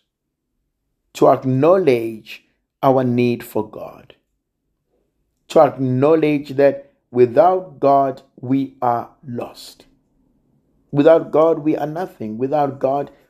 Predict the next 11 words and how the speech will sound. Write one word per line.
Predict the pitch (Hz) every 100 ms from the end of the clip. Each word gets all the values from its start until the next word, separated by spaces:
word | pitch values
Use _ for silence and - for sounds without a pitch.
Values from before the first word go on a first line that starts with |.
| _
we | - 117
cannot | - 117 127 156 170 -
achieve. | 127 - - 135 117 104 113 _ _ _ _ _ _ _ _ _ _ _ _ _ _ _ _ _ _ -
And | 131 123
that | 165 160
for | - 127
me | 127 135 131 -
is | 113
something | - - 120 120 113 117 113 - _ _ _ _ _
so | - 127
beautiful. | 113 117 - - -